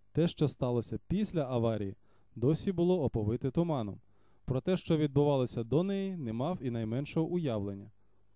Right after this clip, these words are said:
Пригадав, що я потрапив до шпиталю, а вже після нього сюди, але чому?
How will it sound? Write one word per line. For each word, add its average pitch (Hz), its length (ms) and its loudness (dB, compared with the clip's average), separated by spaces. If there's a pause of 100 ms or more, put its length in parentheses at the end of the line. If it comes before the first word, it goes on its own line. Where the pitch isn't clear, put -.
(160)
Пригадав, 131 440 -2
що - 160 -6
я 165 140 -4
потрапив 139 500 -2
до 113 120 0
шпиталю, 185 540 -2 (440)
а 107 80 -10
вже 117 160 -4
після 190 340 -2
нього 151 260 4
сюди, 147 300 2
але 107 220 -2
чому? 139 460 0